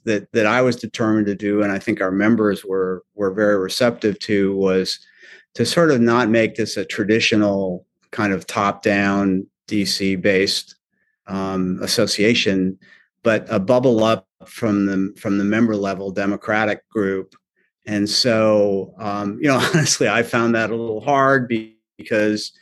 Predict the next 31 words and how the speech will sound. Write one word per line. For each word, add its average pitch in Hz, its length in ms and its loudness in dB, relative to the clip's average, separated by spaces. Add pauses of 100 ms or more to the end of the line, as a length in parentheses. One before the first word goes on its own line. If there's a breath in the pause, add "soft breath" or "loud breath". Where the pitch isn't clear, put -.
(500 soft breath)
it 120 140 0
involved, 110 760 0 (220)
you 120 80 0
know, 107 200 0
listening 120 540 0
and 107 140 2
listening 107 340 -2
and 101 100 -2
listening. 135 400 0
But 110 180 -4
basically, 113 840 0 (360)
to - 100 -12
try 147 300 2
to 143 60 0
create 127 260 2
a 110 60 -2
culture 123 500 -2
in 107 140 0
which 107 560 -2
we 117 260 0
didn't 120 180 4
try 113 240 -2
to 104 80 -2
tell 104 480 -2 (100)
members 113 640 2 (340)
what 113 280 -2
the 95 240 -2
issue 101 320 -2
should 92 260 -6
be. 104 340 2 (520 loud breath)
We 117 340 0